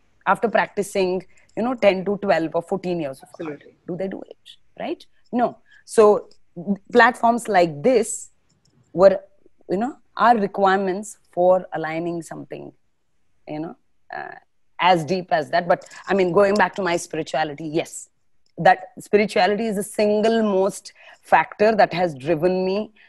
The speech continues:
Speaker 1: to this. And I really hope, uh, that we stop giving,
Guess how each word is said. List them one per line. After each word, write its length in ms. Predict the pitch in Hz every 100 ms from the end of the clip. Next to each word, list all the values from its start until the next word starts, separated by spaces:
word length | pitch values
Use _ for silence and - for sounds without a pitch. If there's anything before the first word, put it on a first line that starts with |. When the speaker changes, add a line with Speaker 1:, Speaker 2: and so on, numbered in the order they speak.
| _
Speaker 1:
to 100 | 180
this. 220 | 175 196
And 140 | 196 180
I 80 | 185 185
really 340 | 175 180 202
hope, 400 | 220 175 175 190 _ - -
uh, 240 | - 165 156
that 280 | 170 175 -
we 160 | 175 196
stop 420 | - 196 180 196
giving, 520 | 180 185 190 185 170